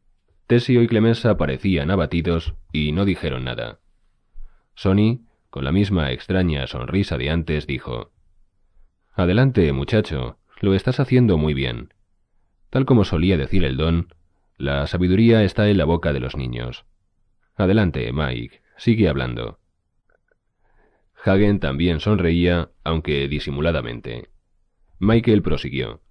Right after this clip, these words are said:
"Quieren que me entreviste con Soloso. Bien, seríamos tres, yo, Soloso y McCluskey. Arréglalo todo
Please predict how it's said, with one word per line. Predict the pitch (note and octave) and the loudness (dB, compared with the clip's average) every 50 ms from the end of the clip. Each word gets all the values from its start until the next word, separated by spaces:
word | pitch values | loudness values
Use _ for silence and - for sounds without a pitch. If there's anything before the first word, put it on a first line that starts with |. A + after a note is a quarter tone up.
| _ _ _ _ _ _ _ _ _ _ _ _ _ _ _ _ _ _ _ _ _ _ _ _ _ _ _ _ _ | _ _ _ _ _ _ _ _ _ _ _ _ _ _ _ _ _ _ _ _ _ _ _ _ _ _ _ _ _
"Quieren | _ - C#3 C#3 C#3+ C#3 B2+ | _ 2 4 6 6 4 4
que | - F#2 E2+ D#2 | 4 2 2 2
me | D2+ D2+ | 0 -2
entreviste | C#2+ C#2 C#2+ D2+ F2+ F#2 - - D#2 C#2 | -4 -4 -2 -2 -2 -2 -2 -4 -6 -4
con | C#2+ C2+ A#1+ A1+ | -4 -6 -6 -8
Soloso. | - B1+ A1 A#1+ - - D2+ C2+ B1+ A1+ - _ _ _ _ _ _ _ - | -8 -8 -8 -8 -8 -8 -10 -10 -10 -10 -14 _ _ _ _ _ _ _ -4
Bien, | - F#2+ E2+ F2 D2+ B1+ A1+ A1+ - - - - - - _ _ _ _ _ _ _ _ | -2 0 2 2 0 -2 -4 -8 -14 -18 -20 -20 -20 -20 _ _ _ _ _ _ _ _
seríamos | _ - A#2 G2+ A#2+ B2+ B2 A#2 G2+ F2+ - | _ 0 2 4 4 4 4 4 2 0 0
tres, | - C#2 C2 A#1+ A#1+ - - - _ - - _ _ _ _ _ | -4 -6 -6 -6 -8 -12 -16 -20 _ -20 -20 _ _ _ _ _
yo, | D#2 D2+ E2 F#2+ G2+ A2 A#2+ A#2 - _ | -4 0 2 4 4 4 4 2 -2 _
Soloso | - - - E2+ D2 C#2+ F2 G2+ - - G#2 F#2 E2+ | -20 -10 -6 -4 0 0 0 0 0 2 2 2 2
y | |
McCluskey. | D#2+ C#2 B1+ - D2+ C#2 B1+ - - B1+ B1 A#1+ - _ _ _ _ _ _ _ _ _ _ _ _ _ _ _ - - - - - _ _ | 2 0 -2 -4 -6 -6 -8 -8 -10 -10 -10 -10 -14 _ _ _ _ _ _ _ _ _ _ _ _ _ _ _ -20 -20 -20 -20 -20 _ _
Arréglalo | G2 G2 A#2+ C#3 C#3+ D3 C#3+ C3 G#2+ F2 | -2 0 2 2 2 2 2 2 2 2
todo | - G2+ F2 C#2+ C2 B1 B1 - | 2 2 2 2 2 0 0 -2